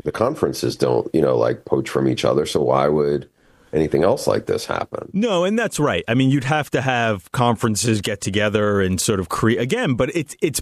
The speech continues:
Speaker 2: possible to do it. And I just want fans to understand that the things that are driving you crazy, it's not less professionalism that fixes it.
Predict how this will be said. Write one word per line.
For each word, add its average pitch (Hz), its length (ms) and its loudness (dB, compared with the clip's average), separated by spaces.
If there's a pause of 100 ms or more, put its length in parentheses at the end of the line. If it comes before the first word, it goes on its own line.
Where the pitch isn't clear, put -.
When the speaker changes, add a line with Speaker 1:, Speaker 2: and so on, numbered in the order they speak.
Speaker 2:
possible 156 680 0
to - 160 -2
do 160 320 0
it. 123 160 -4
And 120 120 2
I 117 100 2
just 120 320 0
want 135 200 2
fans 123 360 2
to - 80 0
understand 113 680 2
that 101 180 0 (360)
the 110 180 0
things 160 500 0
that 131 140 2
are 120 100 0
driving 117 560 0
you 110 120 0
crazy, 110 680 0 (280)
it's 127 260 0
not 147 400 2 (160)
less 117 600 -2 (100)
professionalism 101 1120 0 (120)
that 104 240 0 (140)
fixes 107 520 -2
it. 92 160 -2